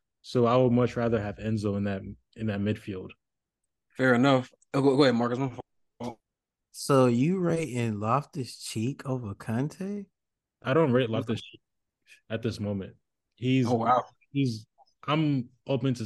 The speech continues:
Speaker 1: I've been open to selling Loftus-Cheek. I think, you know, again, like, I love him. He's been at Chelsea for a while, great things, but he, for his career and for us,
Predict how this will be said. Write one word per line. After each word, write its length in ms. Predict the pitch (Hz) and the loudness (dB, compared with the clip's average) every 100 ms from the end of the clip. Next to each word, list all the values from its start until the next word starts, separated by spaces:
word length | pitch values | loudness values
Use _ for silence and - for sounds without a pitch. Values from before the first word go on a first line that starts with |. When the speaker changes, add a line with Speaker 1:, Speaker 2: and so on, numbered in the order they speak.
| 107 | -12
Speaker 1:
I've 200 | - 135 | -2 0
been 160 | 117 151 | 4 4
open 220 | 143 135 | 2 0
to 80 | 120 | -4
selling 260 | 107 120 110 | -4 -2 0
Loftus-Cheek. 640 | 110 113 107 - 127 117 | -2 -4 -6 -2 -4 -4
I 80 | 107 | -8
think, 240 | 113 117 | -2 -2
you 100 | 107 | 0
know, 200 | 110 101 | 0 0
again, 280 | 101 104 104 | -2 -2 -2
like, 220 | 101 95 - - _ _ | -2 -4 -8 -20 _ _
I 100 | 101 | -2
love 240 | 104 117 117 | 4 4 6
him. 120 | 117 | 4
He's 240 | 110 104 | 4 2
been 140 | 98 104 | -2 -4
at 100 | 101 | -4
Chelsea 260 | - 113 113 | -4 -6 -6
for 160 | 113 107 | -4 -2
a 60 | |
while, 380 | 104 107 104 101 | 0 0 0 -2
great 300 | 98 107 107 | -2 -4 -2
things, 320 | 110 107 101 | -4 -2 -4
but 200 | 98 101 | -4 -4
he, 140 | 101 - | -4 -12
for 180 | - 117 | -6 0
his 160 | 127 123 | 0 0
career 560 | - 135 135 139 135 _ _ _ _ | 0 2 4 2 0 _ _ _ _
and 140 | 107 110 | -10 -6
for 180 | 107 | -6
us, 380 | 110 120 113 - | 0 0 0 -8